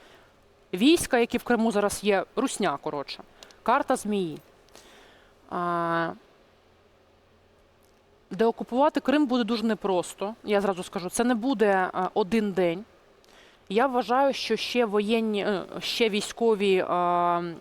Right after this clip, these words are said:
дії перекинуться якраз таки на Крим. Тобто це не буде дія одного дня. Я думаю, що влітку це буде тільки початок,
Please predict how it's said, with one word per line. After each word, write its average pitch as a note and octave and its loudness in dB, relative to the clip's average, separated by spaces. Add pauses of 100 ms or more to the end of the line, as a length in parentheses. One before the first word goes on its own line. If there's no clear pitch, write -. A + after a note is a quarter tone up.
(140)
дії A#3 2
перекинуться G#3+ 0
якраз G3+ -2
таки - -8
на F#3 0
Крим. D#3 -8 (560)
Тобто - -10
це A3+ -2
не A#3 2
буде A3 -2
дія G#3+ 0
одного F#3 -2
дня. D3+ -10 (440)
Я G3+ 2
думаю, A#3 2
що - -2
влітку G#3+ 2
це - -6
буде A3 -2
тільки - -6
початок, - -4